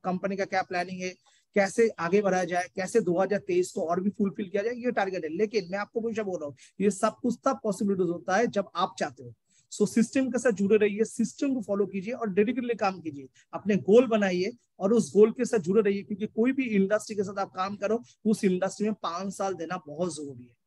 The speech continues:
और आप लोग गलती से हो, सही से हो, चाहे कोई भी उम्र, एक industry को, एक ऐसा industry को चुने जो industry आपके सपने को पूरा कर सकता है। ये industry आपको बहुत कुछ दे सकता है, लेकिन इस industry आपको देने के पहले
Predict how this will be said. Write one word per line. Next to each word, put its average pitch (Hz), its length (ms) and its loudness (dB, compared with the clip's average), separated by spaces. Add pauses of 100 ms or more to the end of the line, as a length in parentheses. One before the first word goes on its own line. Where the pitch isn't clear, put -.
(380)
और 143 100 -8
आप 190 300 0
लोग 190 340 0 (200)
गलती 185 440 0
से 226 200 0
हो, 202 160 2
सही 214 380 -2
से 220 200 2
हो, 196 200 0 (280)
चाहे 202 200 2
कोई 208 260 8
भी 233 120 2
उम्र, 185 220 -2
एक 208 120 -4 (180)
industry 220 480 2
को, 220 280 2 (300)
एक 214 160 0
ऐसा 196 240 2
industry 202 380 2
को 196 60 0
चुने 190 320 -4
जो 214 180 0
industry 180 460 0
आपके 165 340 -6
सपने 185 260 -8
को 180 80 -10
पूरा 175 220 -6
कर 165 160 -8
सकता 165 240 -10
है। 196 100 -4 (280)
ये 208 120 6
industry 196 360 2
आपको 202 200 -6
बहुत 175 380 -6
कुछ 233 140 0
दे 190 120 4
सकता 165 240 -6
है, 139 60 -12
लेकिन 160 480 -2 (220)
इस 196 180 -2
industry 202 600 0 (140)
आपको 175 280 -2
देने 190 280 0
के 214 100 0
पहले 175 320 -2